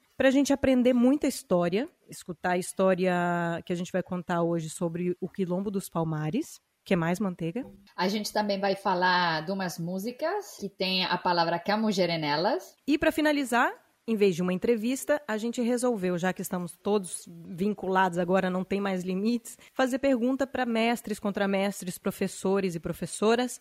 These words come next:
Speaker 1: que a gente tá, conversou com gente na Inglaterra, na Alemanha, na Espanha.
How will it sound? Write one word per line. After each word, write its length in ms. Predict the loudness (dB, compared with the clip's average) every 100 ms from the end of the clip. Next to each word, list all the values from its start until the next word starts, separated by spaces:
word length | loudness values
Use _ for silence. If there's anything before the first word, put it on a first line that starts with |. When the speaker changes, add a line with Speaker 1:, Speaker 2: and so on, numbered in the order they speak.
| -4
Speaker 1:
que 80 | -2
a 40 |
gente 320 | 0 -4 -8 -6
tá, 140 | -6 -4
conversou 360 | -4 -2 -2 -2
com 120 | -2
gente 240 | -4 -6
na 80 | -6
Inglaterra, 720 | -6 -6 -2 0 2 0 -2 -2
na 540 | -6 -6 -4 -2 -2 -4
Alemanha, 920 | -4 -2 0 2 2 0 0 0 -2
na 140 | -4
Espanha. 680 | -8 -6 -2 -2 -2 -4